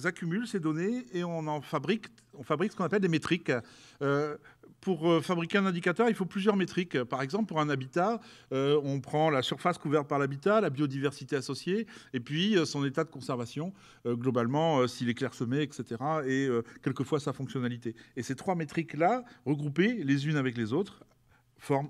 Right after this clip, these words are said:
un indicateur. Et puis, cet indicateur, il est bon ou mauvais. Alors, pour ça, on a une grille de lecture, euh, qu'on n'a pas inventée, hein, qu'on a piquée directement, euh,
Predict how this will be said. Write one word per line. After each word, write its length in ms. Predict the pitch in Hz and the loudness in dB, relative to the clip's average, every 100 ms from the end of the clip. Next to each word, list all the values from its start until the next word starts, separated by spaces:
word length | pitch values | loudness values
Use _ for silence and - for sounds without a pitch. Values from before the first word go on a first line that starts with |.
| - | -4
un 100 | 139 | -2
indicateur. 520 | 127 123 117 110 104 _ - - - - | -2 -4 -8 -10 -16 _ -20 -20 -6 -2
Et 60 | |
puis, 340 | 131 170 175 175 | 0 2 2 0
cet 240 | - 180 185 | -2 0 2
indicateur, 560 | 151 139 123 165 226 165 | 2 0 2 2 2 2
il 120 | 139 | 0
est 40 | |
bon 140 | 135 190 | 2 0
ou 120 | 151 | 2
mauvais. 300 | 127 120 220 | 0 0 0
Alors, 300 | 151 127 - | -2 -4 -6
pour 160 | 127 | -10
ça, 100 | - 160 | -4 -2
on 60 | |
a 60 | 120 | -2
une 100 | 120 | -2
grille 200 | 135 160 | -2 -2
de 60 | |
lecture, 440 | 123 110 170 214 240 - - - - | -2 -4 -8 -8 -10 -14 -20 -14 -6
euh, 80 | 127 | -2
qu'on 140 | 156 | 0
n'a 80 | 156 | 2
pas 100 | 196 | 2
inventée, 420 | 165 151 135 165 | 2 0 -2 -2
hein, 120 | 156 | -2
qu'on 120 | 127 | -4
a 60 | 117 | -6
piquée 340 | 107 131 151 | -6 -6 -4
directement, 800 | 135 143 151 - 143 139 151 | -2 -2 -6 -4 -6 -6 -8
euh, 40 | 139 | -8